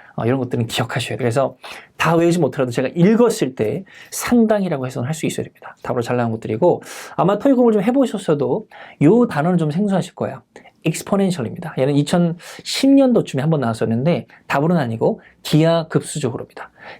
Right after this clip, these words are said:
기하급수적으로 상승하다, 증가하다 이런 것도 상당히 뉘앙스로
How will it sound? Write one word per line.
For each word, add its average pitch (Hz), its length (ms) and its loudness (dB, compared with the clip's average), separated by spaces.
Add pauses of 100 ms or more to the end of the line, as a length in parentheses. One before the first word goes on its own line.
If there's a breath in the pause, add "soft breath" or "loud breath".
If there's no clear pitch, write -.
기하급수적으로 151 760 0
상승하다, 151 640 0
증가하다 123 400 -2
이런 120 100 -2
것도 147 380 -2 (160 loud breath)
상당히 208 680 2
뉘앙스로 117 600 -4